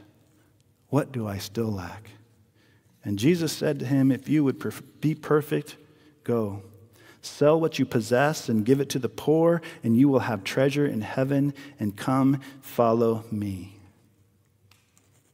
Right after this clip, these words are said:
And when the young man heard this, he went away sorrowful, for he had great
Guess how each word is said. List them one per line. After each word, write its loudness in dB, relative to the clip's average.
And -6
when 2
the 4
young 6
man 4
heard -4
this, -6
he -4
went 0
away -2
sorrowful, -12
for -8
he -4
had -10
great -10